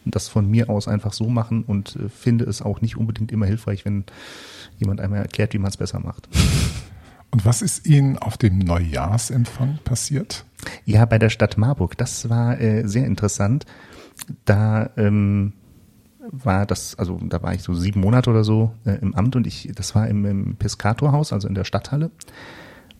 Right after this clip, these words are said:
Speaker 1: Und ich kam da unten rein und dann stand da so ein Empfangskomitee, äh, von der Stadtverwaltung. Und da war so eine junge Dame, die, ähm,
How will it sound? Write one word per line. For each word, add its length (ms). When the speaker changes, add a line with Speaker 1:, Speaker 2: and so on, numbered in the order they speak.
Speaker 1:
Und 80
ich 100
kam 240
da 80
unten 280
rein 360
und 100
dann 160
stand 300
da 60
so 140
ein 60
Empfangskomitee, 960
äh, 480
von 240
der 100
Stadtverwaltung. 720
Und 240
da 80
war 120
so 80
eine 100
junge 260
Dame, 400
die, 280
ähm, 580